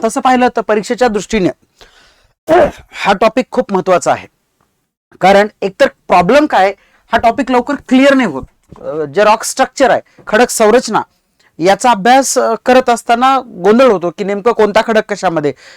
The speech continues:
किंवा याचा अभ्यास कशा प्रकारे केला पाहिजे. तर या सगळ्या स्वरूपावर आज आपण चर्चा करणार आहोत आणि खडक हा टॉपिक तुमचा क्लिअर होऊन जाईल. अगदी फक्त just थोडा वेळ द्या, तुमचा पूर्ण खडक हा टॉपिक या वेळामध्ये आपण क्लिअर करून टाकू. ठीक आहे, तर बघा,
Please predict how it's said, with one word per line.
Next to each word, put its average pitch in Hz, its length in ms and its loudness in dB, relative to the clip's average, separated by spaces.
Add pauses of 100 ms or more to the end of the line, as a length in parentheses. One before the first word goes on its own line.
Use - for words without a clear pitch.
(120)
किंवा 220 200 4
याचा 233 220 2
अभ्यास 226 240 0
कशा 285 240 0
प्रकारे 202 380 0
केला 143 220 0
पाहिजे. 113 280 -4 (380)
तर 214 80 4
या 190 240 4
सगळ्या 254 260 2
स्वरूपावर 220 520 2
आज 190 220 0
आपण 202 200 -2
चर्चा 190 300 0
करणार 196 280 0
आहोत 208 160 0
आणि 208 160 -2 (100)
खडक 214 280 0
हा 185 60 -2
टॉपिक 196 320 -2
तुमचा 208 200 -6
क्लिअर 214 260 0
होऊन 170 180 -4
जाईल. 139 220 -4
अगदी 156 280 -2 (500)
फक्त 190 180 -4
just 208 280 0
थोडा 196 200 2
वेळ 208 160 4
द्या, 208 200 2 (540)
तुमचा 175 200 -4
पूर्ण 220 360 0
खडक 202 280 0
हा 165 140 -8
टॉपिक 180 320 -2
या 180 100 4
वेळामध्ये 175 400 2
आपण 226 220 0 (160)
क्लिअर 190 200 2
करून 156 260 -2
टाकू. 127 220 -6 (360)
ठीक 233 160 -6
आहे, - 160 -8 (180)
तर 240 100 2
बघा, 151 180 -2